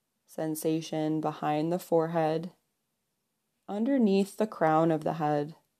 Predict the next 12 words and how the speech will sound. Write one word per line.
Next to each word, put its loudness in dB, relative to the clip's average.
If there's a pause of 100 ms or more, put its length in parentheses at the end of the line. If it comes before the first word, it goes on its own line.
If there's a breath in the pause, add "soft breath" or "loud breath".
(960)
along 0
the 0
back 2
of -4
the -4
head, -4 (1500)
along 4
the 2
floor 4
of 4
the 0
cranium. -2